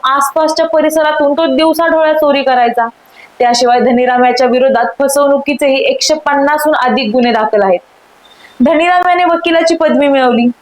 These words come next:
तसेच हस्तलेखनाची नक्कल करण्यात तो अगदी पटाईत होता. हे कमी की काय, म्हणून त्याने बनावट कागदपत्राच्या मदतीने न्यायाधीशाची खुर्ची मिळवत तब्बल दोन हजार दोनशे सत्तर आरोपींना जामीन मिळवून दिला होता. ही घटना एकोणीसशे सत्तरच्या आसपासची आहे.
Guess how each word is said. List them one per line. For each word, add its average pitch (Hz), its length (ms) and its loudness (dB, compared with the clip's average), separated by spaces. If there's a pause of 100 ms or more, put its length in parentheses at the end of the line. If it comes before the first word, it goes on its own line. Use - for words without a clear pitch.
(200)
तसेच 240 260 0
हस्तलेखनाची 269 680 0
नक्कल 262 420 0
करण्यात 262 320 0
तो 285 160 -2
अगदी 285 360 0
पटाईत 247 400 -2
होता. 196 240 -2 (200)
हे 359 100 -2
कमी 359 380 0
की 339 160 -2
काय, 277 340 0
म्हणून 311 340 0
त्याने 294 260 0
बनावट 302 460 0
कागदपत्राच्या 320 840 0
मदतीने 285 640 0 (360)
न्यायाधीशाची 330 880 0
खुर्ची 320 400 -2
मिळवत 302 320 2 (180)
तब्बल 302 340 0
दोन 302 200 2
हजार 302 240 0
दोनशे 294 300 0
सत्तर 311 420 -2
आरोपींना 302 640 0
जामीन 254 500 0
मिळवून 247 260 2
दिला 233 180 0
होता. 226 220 0
ही 302 320 -2
घटना 302 440 0
एकोणीसशे 311 420 0
सत्तरच्या 285 580 -2
आसपासची 233 540 -2
आहे. 196 180 0